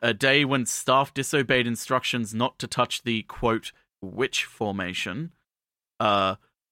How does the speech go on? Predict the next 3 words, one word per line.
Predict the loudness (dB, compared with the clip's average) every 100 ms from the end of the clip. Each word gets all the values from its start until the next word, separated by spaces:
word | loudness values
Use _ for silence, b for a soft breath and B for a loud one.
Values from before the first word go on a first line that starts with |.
| _ _ _ _ _ _ _ _ _ _ _ _ _ _ _ _ _ _ _ _ -10
like, | -2 0 0 -6 0
the, | 2 2
the, | 2 -2